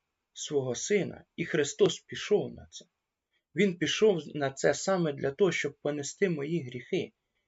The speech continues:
І через прощення моїх гріхів я був прийнятий Богом. Жертва, жертва, е, Божого Сина, вона забезпечує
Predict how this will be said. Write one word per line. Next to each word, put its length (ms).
І 100
через 440
прощення 720
моїх 360
гріхів 460
я 380
був 360
прийнятий 840
Богом. 600
Жертва, 480
жертва, 600
е, 200
Божого 460
Сина, 560
вона 240
забезпечує 960